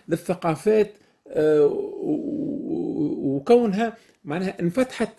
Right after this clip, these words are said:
على العالم العربي واندمجت في الإمبراطورية ال-، ال-، العثمانية. المهم في كل هذا اللي الحضارات والثقافة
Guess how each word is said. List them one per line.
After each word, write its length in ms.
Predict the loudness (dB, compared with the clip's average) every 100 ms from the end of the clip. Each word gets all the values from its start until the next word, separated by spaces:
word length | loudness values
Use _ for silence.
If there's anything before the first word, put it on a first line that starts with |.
| _ -14 -4
على 260 | 2 4
العالم 600 | 4 2 0 2 2 0 0
العربي 640 | 0 2 0 0 0 -2 -6 _ _
واندمجت 800 | -2 2 4 8 8 8 2 -4
في 80 | -4
الإمبراطورية 720 | -2 0 0 -2 0 2 2 0 -2 -20 _ 0
ال-، 220 | 2 4
ال-، 340 | 4 2 0
العثمانية. 720 | -2 -2 -2 -2 -2 0 -2 -4 _ _ _ _ 0
المهم 540 | 2 6 6 6 4 2
في 160 | 0
كل 220 | 0 0
هذا 380 | 2 4 4 2 -2 _ _ _ -2
اللي 600 | 0 0 -4 -6 -2 2
الحضارات 880 | 2 2 0 0 2 2 2 2 -2
والثقافة 600 | -6 -4 -2 -2 -4